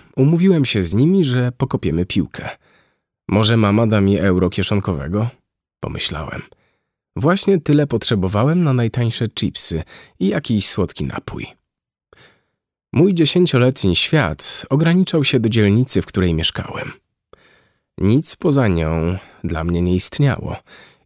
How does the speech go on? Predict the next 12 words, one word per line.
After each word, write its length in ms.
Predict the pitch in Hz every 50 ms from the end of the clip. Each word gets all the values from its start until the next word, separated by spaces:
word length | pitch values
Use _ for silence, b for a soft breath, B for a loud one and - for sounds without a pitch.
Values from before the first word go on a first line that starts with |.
| B
i 60 | - 151
niczego 440 | 175 180 170 - - 196 214 214
poza 300 | - - 147 127 120 113
nią 260 | 110 110 120 131 139 139
nie 120 | 123 110
pragnąłem. 600 | - - 92 76 - 85 - - - - - - - - _ _ _ _ _ _ _ _ _ _ _ _ _ _ _ _ _ _ _ _
Urodziłem 520 | - 117 110 110 107 110 151 208 226 233 208
się 160 | - - 185
i 140 | 170 147 120
wychowałem 640 | 110 113 - 117 101 98 117 135 147 139 135 127
w 60 | 120
Halle, 540 | - - 127 110 76 65 52 50 - - -